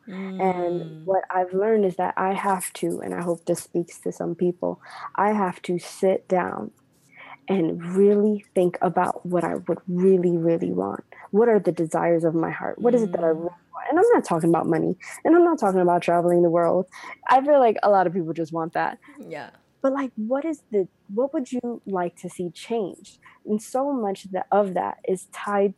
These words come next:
Speaker 2: to what are the things that pain you? What are the things that make you sad and, and
Speaker 1: Mm.
Speaker 2: you wish were different? Um, for me, a lot of it is, is seeing people live beneath their potential.
Speaker 1: Yeah,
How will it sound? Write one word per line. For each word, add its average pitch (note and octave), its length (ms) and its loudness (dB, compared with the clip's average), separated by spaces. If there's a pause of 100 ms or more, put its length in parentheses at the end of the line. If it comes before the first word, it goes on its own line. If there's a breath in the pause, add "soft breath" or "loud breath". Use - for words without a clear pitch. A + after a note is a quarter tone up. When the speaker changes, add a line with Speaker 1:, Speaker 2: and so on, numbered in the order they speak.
(100)
Speaker 2:
to D#3+ 240 -4 (340 loud breath)
what G#3 200 2
are A3+ 80 4
the G#3 120 2
things E3+ 380 -2
that - 280 -6 (440)
pain E3 380 2
you? - 120 -8 (120)
What G#3+ 160 4
are A3+ 120 8
the F#3+ 100 2
things F3 340 -2
that - 220 -6 (420 loud breath)
make F3+ 300 0
you E3+ 260 -2 (140)
sad - 540 -2 (260)
and, F#3 240 -2 (160)
and E3 100 -10
Speaker 1:
Mm. D#3+ 200 -10
Speaker 2:
you F#3 200 -2
wish F3+ 260 -2
were E3+ 120 2
different? D#3 480 -2 (600 loud breath)
Um, F3+ 540 -4 (140)
for F3+ 240 0
me, F#3+ 280 6
a - 120 0
lot F3+ 240 2
of E3+ 140 2
it E3+ 200 2
is, E3+ 280 -2 (240 soft breath)
is F3+ 180 0
seeing G3+ 340 0
people F3+ 420 -2
live E3 260 0
beneath D#3+ 280 -2
their E3 140 0
potential. E3 560 -6 (380)
Speaker 1:
Yeah, D3+ 400 -12